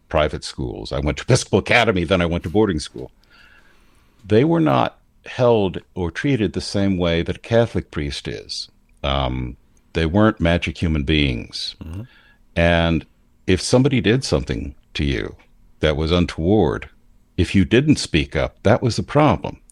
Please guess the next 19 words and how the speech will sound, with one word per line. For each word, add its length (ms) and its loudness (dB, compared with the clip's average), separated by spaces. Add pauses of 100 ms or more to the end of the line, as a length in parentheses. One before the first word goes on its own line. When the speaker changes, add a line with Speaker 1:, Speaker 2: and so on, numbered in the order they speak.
Speaker 1:
That 180 6
was 120 0
the 140 4
issue. 240 -4 (640)
Perhaps 440 4
it 80 0
has 240 0
to 80 -10
do 200 0
with 260 -2
sort 240 -4
of 180 -8
the 320 -4 (640)
John 400 0
Wayne 240 0
American, 560 0 (720)
uh, 160 2
frontier 920 0 (360)
mentality 840 0